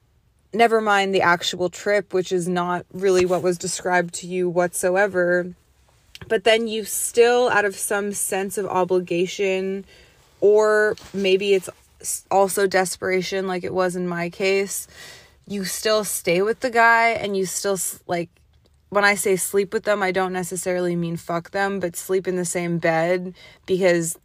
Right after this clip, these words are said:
that was the plan that you made and you just don't want or can't go off on your own. I know this happened recently to a friend of mine also who wanted to just get out of her city and accepted, you know, a trip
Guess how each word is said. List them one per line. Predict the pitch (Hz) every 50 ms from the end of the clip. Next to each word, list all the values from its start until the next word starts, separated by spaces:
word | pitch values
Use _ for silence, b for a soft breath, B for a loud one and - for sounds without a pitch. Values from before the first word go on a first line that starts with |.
| _ _ -
that | 180 175 170 165 165 -
was | 180 175 170 165
the | 180
plan | 170 - - 175 175 170
that | 170 165
you | 175 175
made | 170 170 165 165 165 170 175 185 185
and | 185 185 185 175
you | 170
just | 165 - 180 165 - - _
don't | - 175 165 165 170 165
want | - 170 165 165 165 165 165 165 165 170 -
or | 165 165
can't | _ - - - 170 165 170 170 170 - - _ _ _ _ _ _ _ _ _ _ _
go | - - 180 175 170
off | 165 160 170 170 -
on | 175 175 175
your | 170 170 -
own. | 165 170 165 175 190 214 233 254 269 277 B B B B B B B B B B B B B _ -
I | 240 262
know | 269 294 302
this | 359 370 -
happened | 277 269 247 247 - 254 233
recently | 214 226 226 - 247 220 214
to | - - 202
a | 190
friend | 175 - 185 180 190
of | 190 190
mine | 185 180 175 170
also | 170 170 175 175 - - 190 180 175 170 170 170 170 170 175 175 - - 175
who | 170 185 180
wanted | 175 175 170 170 170 175
to | - 180
just | 175 175 170 - -
get | 175 170
out | 170 170 170
of | 175 -
her | 185 180
city | 165 - - 180 175 175 175 170 170
and | 170 170
accepted, | 165 165 - - 180 170 170 - - 175 175 170 170 170 170 165 175 - _ _ _ _ _ _
you | - 180 190
know, | 185 175 175
a | 170 170
trip | - - - 180 175 170 - -